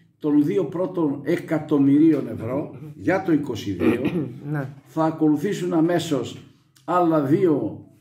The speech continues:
Speaker 1: αρχές του είκοσι τρία
Speaker 2: Ωραία.
Speaker 1: και ήδη είμαστε σε διαβουλεύσεις με τον κύριο Λέκα και τα συναρμόδια υπουργεία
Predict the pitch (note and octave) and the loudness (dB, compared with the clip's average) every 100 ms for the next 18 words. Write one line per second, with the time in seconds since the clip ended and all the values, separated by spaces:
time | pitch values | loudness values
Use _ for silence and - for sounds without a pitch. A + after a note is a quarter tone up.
0 | _ _ _ - - F3 F3 - - C3+ | _ _ _ -16 -8 -4 0 0 0 -2
1 | A#2 G2 B2+ C3+ D3 - - - _ - | -6 -6 0 2 2 -2 -8 -20 _ -20
2 | D#3 D3 D#3 G3 F#3+ G3+ F#3+ - D#3+ - | -4 2 4 2 -4 -4 -6 -2 -4 0
3 | E3 C#3 D3 A2 A2+ A#2 A2 - B2 - | 0 2 2 0 -4 -4 -6 -8 -10 -10
4 | - _ _ _ _ _ - D3+ G3 F#3+ | -16 _ _ _ _ _ -4 0 0 0
5 | D#3+ D3 E3 C#3+ C#3+ C#3 B2+ G#2 - F#3+ | 2 4 4 4 2 0 -4 -4 -2 -2
6 | F#3 D#3+ - - C#3 C3 C3+ D#3+ D3 C#3 | 0 -2 -2 0 0 0 2 2 4 2
7 | B2 A2+ A2 A#2 A2+ A2+ | 0 -4 -4 -2 -4 -8